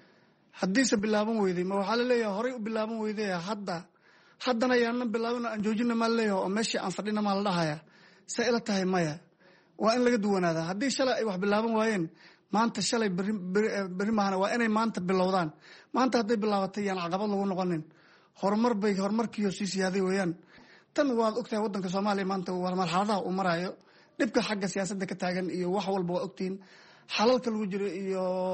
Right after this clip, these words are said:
isukaanka iyo iska daba wareegga waxa jira, nin walba waa ogyahay, qofay ka qarsoon tahay ma leh. Haddaan si kale u dhigno, haddii hadda wala hadalka walaalkay aan u soo yaro dib noqdo, waxay u ekaanaysaa dowladda iyadoo dhacaysa haddii ay macnaha ay, ay, ay mashruuc saxiixday,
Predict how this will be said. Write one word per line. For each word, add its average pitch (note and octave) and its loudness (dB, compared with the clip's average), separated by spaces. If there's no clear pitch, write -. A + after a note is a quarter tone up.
isukaanka A3 0
iyo F#3+ -6
iska F#3+ -6
daba G3+ 0
wareegga G3+ -2
waxa F#3 -4
jira, F#3+ -2
nin A3+ 0
walba G#3 2
waa F#3+ 2
ogyahay, F#3+ 0
qofay G#3 -2
ka G3 -4
qarsoon G3 -2
tahay F#3 0
ma F3+ 0
leh. D3+ -4
Haddaan A#3+ 2
si - 0
kale A#3+ 2
u A#3 0
dhigno, F3+ -2
haddii A#3 2
hadda A#3 0
wala A#3 2
hadalka A3 -4
walaalkay A3 -2
aan G#3+ -4
u A3+ -6
soo A3 -2
yaro G#3+ 0
dib A3 -2
noqdo, F3+ -2
waxay G#3 2
u - 2
ekaanaysaa G3+ -2
dowladda A#3 4
iyadoo A#3+ 0
dhacaysa A3 -4
haddii G3+ -6
ay A3+ -4
macnaha G#3 -6
ay, G3 -4
ay, G3+ 2
ay G3+ -2
mashruuc G3 0
saxiixday, F3+ -2